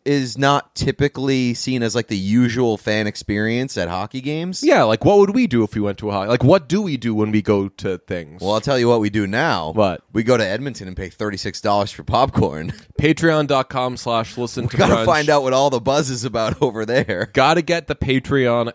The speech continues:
Speaker 2: absolutely bumping. We apologize for not doing, uh, a bonus episode last week, but life happens. Uh, it's not gonna be a regular occurrence, though, so get on there. Uh,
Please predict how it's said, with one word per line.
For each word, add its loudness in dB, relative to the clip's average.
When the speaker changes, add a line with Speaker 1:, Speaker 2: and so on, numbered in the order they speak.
Speaker 2:
absolutely -2
bumping. 0
We 0
apologize 2
for -2
not -2
doing, 0
uh, 0
a -4
bonus 2
episode 0
last 0
week, -6
but -4
life 2
happens. 0
Uh, -2
it's -6
not 0
gonna 2
be 2
a 2
regular -2
occurrence, -4
though, -2
so -4
get 2
on 2
there. 2
Uh, 0